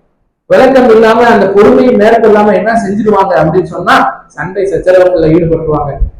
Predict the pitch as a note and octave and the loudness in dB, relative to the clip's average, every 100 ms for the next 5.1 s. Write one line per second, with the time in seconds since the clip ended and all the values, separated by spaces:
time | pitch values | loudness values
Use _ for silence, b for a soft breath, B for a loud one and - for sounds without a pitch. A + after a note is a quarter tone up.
0 | - - F#3+ F#3+ F3+ A#3+ A#3+ - F3+ G3+ | -20 -10 -4 0 0 0 0 0 2 2
1 | A3+ G#3+ F3+ A3 A#3+ A#3 A3 G#3 G3+ G3+ | 2 0 2 2 4 4 4 4 2 2
2 | F#3 - - - - A3 C4 B3+ A#3+ - | 0 0 -4 -8 -2 0 2 4 4 2
3 | - - - _ E3 A#3 C#4 C#4+ C#4 B3+ | -2 -8 -20 _ 0 0 2 4 4 2
4 | G#3 G#3 B3 B3 A3 E3+ G3 - F#3 F3+ | 2 2 2 2 2 2 0 -2 -2 -2
5 | E3 | -2